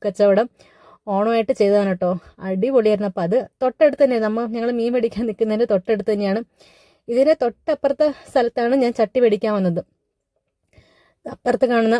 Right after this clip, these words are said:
ആ ഒരു ടാർപ്പായിട്ട വീട്ടിലാണ് ചട്ടിയൊക്കെ മേടിക്കാൻ വന്നത്.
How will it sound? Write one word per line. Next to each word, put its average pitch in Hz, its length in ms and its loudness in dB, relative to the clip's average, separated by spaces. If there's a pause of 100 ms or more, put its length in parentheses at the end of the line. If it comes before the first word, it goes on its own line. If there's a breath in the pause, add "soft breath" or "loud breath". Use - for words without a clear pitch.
(140)
ആ - 100 0
ഒരു 226 120 2 (120)
ടാർപ്പായിട്ട 226 580 -2
വീട്ടിലാണ് 208 400 0 (320 soft breath)
ചട്ടിയൊക്കെ 240 400 2
മേടിക്കാൻ 208 320 0
വന്നത്. 180 240 0